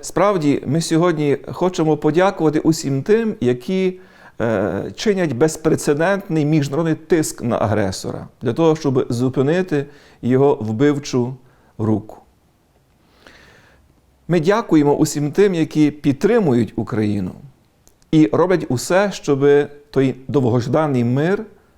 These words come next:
в кінці кінці настав. Але спостерігаючи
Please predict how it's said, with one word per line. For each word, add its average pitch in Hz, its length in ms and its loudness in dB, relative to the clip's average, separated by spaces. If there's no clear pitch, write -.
в - 40 -20
кінці 139 380 -2
кінці 127 600 -2
настав. 107 640 -4
Але 165 140 2
спостерігаючи 165 1080 2